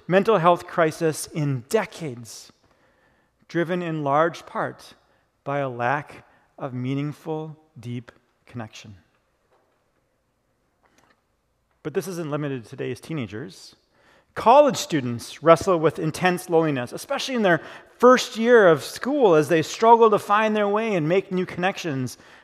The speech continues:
while hiding behind their smartphones.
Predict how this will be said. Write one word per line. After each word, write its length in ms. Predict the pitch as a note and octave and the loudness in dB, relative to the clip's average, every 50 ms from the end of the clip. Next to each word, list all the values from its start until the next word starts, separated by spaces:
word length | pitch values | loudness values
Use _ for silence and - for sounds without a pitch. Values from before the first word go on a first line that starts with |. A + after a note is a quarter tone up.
| _ _ | _ _
while 440 | _ D#3 D3+ D3 C#3+ C#3+ C3+ B2+ - - _ _ _ _ | _ -2 -2 0 0 -2 -4 -8 -14 -20 _ _ _ _
hiding 380 | - - E3 E3 E3 E3+ E3 | -6 -2 -2 -2 -2 -4 -6
behind 300 | D3+ D3+ C#3 D#3 D3+ D3+ | -6 -6 -6 -6 -6 -6
their 100 | D3 C#3+ | -6 -8
smartphones. 880 | - - - D#3 D#3 D#3+ - _ A2 F#2+ F2+ G2 F#2+ F2 - - - | -8 -10 -10 -10 -10 -10 -10 _ -16 -16 -16 -18 -20 -20 -20 -20 -20